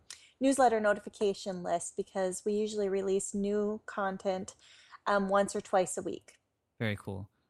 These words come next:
Speaker 2: I think, uh, Mark Mason, who is actually joining Tyrone and I in this, uh, niche challenge, is using P L R material to, uh, is using P L R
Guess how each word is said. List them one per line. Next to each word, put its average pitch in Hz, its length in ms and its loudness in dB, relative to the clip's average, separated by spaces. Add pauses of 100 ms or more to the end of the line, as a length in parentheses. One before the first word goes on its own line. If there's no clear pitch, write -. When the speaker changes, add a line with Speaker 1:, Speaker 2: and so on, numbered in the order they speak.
(220)
Speaker 2:
I 113 80 -2
think, 131 260 2
uh, 107 300 4
Mark 110 360 2
Mason, 107 600 -2
who 117 160 0
is 110 140 2
actually 120 340 6
joining 110 380 -2
Tyrone 104 360 -4
and 98 120 -4
I 95 120 -6
in 95 120 -8
this, 95 240 -8
uh, 92 200 -8
niche 98 280 -8
challenge, 92 600 -8 (380)
is 104 140 -6
using 101 340 0
P - 160 -4
L 101 80 2
R 98 100 0
material 95 500 -4
to, 92 400 -8
uh, 90 200 -10 (460)
is 113 100 -6
using 101 320 0 (320)
P - 140 -4
L 101 100 0
R 95 160 -2